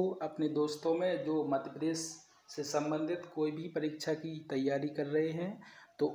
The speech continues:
उनमें ज़्यादा से ज़्यादा इसको share करें। इसके अलावा जो भी साथी हमारे channel पर नया है वह हमारे channel को subscribe जरूर कर ले, ताकि आपको हमारी सभी classes जल्दी प्राप्त हो सकें। इसके अलावा bell icon को भी press कर लें,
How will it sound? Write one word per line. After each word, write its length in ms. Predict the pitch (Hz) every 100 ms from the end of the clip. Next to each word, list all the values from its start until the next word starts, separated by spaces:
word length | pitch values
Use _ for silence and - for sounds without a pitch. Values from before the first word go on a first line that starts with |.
| 180
उनमें 300 | 175 190 170
ज़्यादा 280 | 156 156 160
से 160 | 175
ज़्यादा 320 | 143 135 131
इसको 340 | 135 135 - 180
share 320 | - 165 151
करें। 300 | 143 120 120
इसके 240 | 123 - 156
अलावा 300 | 151 165 165
जो 180 | 151 151
भी 120 | 170
साथी 380 | 170 165 160 175
हमारे 300 | 156 156 151
channel 260 | - 147 143
पर 160 | 143
नया 220 | 127 131 143
है 160 | 156 165 202 - - - -
वह 140 | 143
हमारे 300 | 143 147 147
channel 260 | 147 139 139
को 120 | 135
subscribe 500 | - 135 - 143 135
जरूर 220 | 135 135 139
कर 60 |
ले, 160 | 151 165
ताकि 360 | 165 143 143 147
आपको 320 | 139 - 143
हमारी 380 | 135 135 139 135
सभी 300 | - 139 165
classes 560 | 165 143 127 127 180 - - - - 139
जल्दी 380 | 151 151 165
प्राप्त 380 | 185 135 139 -
हो 60 | 185
सकें। 280 | - 135 143
इसके 300 | 123 - 151
अलावा 280 | 151 156 160
bell 240 | 135 127
icon 280 | 127 127 143
को 160 | 143 151
भी 140 | 156
press 260 | 156 160 156
कर 140 | -
लें, 200 | 156 170